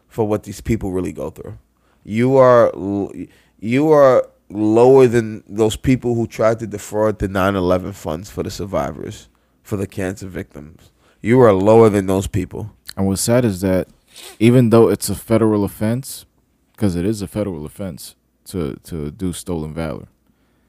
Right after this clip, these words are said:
Speaker 2: a lot of these people, they just walk away like it's nothing.
Speaker 1: They
Speaker 2: Like,
Speaker 1: walk
Speaker 2: they
Speaker 1: away,
Speaker 2: just, and they'll just
Speaker 1: um,
Speaker 2: go to another location and,
Speaker 1: But
Speaker 2: and take
Speaker 1: loca-
Speaker 2: a, take advantage of another group of people
Speaker 1: 'Cause
Speaker 2: that
Speaker 1: you do
Speaker 2: nobody
Speaker 1: that,
Speaker 2: knows.
Speaker 1: but how often is a cop,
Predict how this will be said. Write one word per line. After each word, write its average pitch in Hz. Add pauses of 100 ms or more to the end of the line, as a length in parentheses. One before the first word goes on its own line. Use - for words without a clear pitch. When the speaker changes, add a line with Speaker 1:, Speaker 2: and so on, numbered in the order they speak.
(720)
Speaker 2:
a 95
lot 98
of 104
these 107
people, 107
they 101
just 98
walk 101
away 104
like 101
it's 98
nothing. 110
Speaker 1:
They 104
Speaker 2:
Like, 101
Speaker 1:
walk 110
Speaker 2:
they 107
Speaker 1:
away, 107
Speaker 2:
just, 90
and 95
they'll 101
just 107
Speaker 1:
um, 104
Speaker 2:
go 110
to 110
another 107
location 113
and, 98
Speaker 1:
But 107
Speaker 2:
and 104
take 107
Speaker 1:
loca- 98
Speaker 2:
a, 73
take 104
advantage 107
of 101
another 104
group 104
of 104
people 107
Speaker 1:
'Cause 123
Speaker 2:
that -
Speaker 1:
you 143
do 98
Speaker 2:
nobody 131
Speaker 1:
that, 104
Speaker 2:
knows. 92
Speaker 1:
but -
how 117
often 139
is 117
a 107
cop, 110